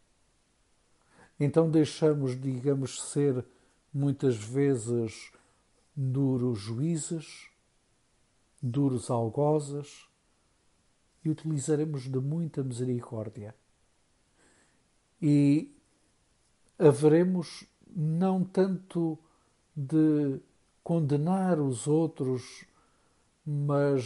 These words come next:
e de humilhá-los, mas com o olhar de Deus, com a sabedoria de Deus, havemos de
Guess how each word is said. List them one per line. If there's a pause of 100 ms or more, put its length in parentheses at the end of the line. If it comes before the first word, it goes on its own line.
e
de
humilhá-los, (760)
mas (760)
com
o
olhar
de
Deus,
com
a
sabedoria
de
Deus, (1000)
havemos
de